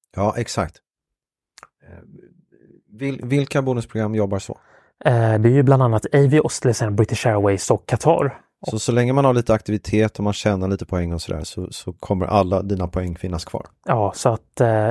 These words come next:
Speaker 2: inom Avios, till exempel B A Qatar, så, så går dina poäng aldrig ut så länge kontot är aktivt med en transaktion var tredje år.
Speaker 1: Mm.
Speaker 2: Eller var trettiosjätte månad.
Speaker 1: Mm. Och vad kan en transaktion vara? Till exempel, jag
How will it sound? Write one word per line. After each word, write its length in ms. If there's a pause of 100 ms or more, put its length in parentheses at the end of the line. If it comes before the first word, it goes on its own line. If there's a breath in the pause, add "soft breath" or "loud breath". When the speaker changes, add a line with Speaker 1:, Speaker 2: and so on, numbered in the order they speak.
(160)
Speaker 2:
inom 280
Avios, 420
till 100
exempel 240 (100)
B 60
A 60
Qatar, 500
så, 400
så 180
går 140
dina 200
poäng 360
aldrig 360
ut 120
så 140
länge 260
kontot 400
är 100
aktivt 500
med 180
en 240
transaktion 880 (100)
var 220
tredje 440
år. 260 (360 loud breath)
Speaker 1:
Mm. 260
Speaker 2:
Eller 160
var 240
trettiosjätte 560
månad. 500 (360)
Speaker 1:
Mm. 260 (380)
Och 100
vad 120
kan 160
en 80
transaktion 580
vara? 180
Till 100
exempel, 400
jag 280